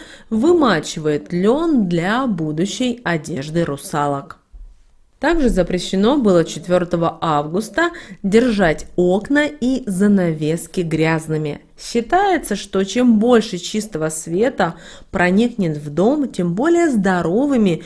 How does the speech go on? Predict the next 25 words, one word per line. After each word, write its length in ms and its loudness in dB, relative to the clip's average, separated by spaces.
и 240 2
удачными 920 0
будут 480 -4
его 560 -4
обитатели. 960 -2
У 40 0
наших 480 2
предков 440 0
все-таки 400 -4
четвертого 720 -2
августа 560 -2
это 200 -4
был 260 0
праздничный 840 -2
день, 380 -2
поэтому 520 2
в 80 0
этот 340 0
день 380 0
наши 320 -6
предки 560 -2
не 260 2
ссорились, 760 0
не 160 -2
скандалили. 1040 0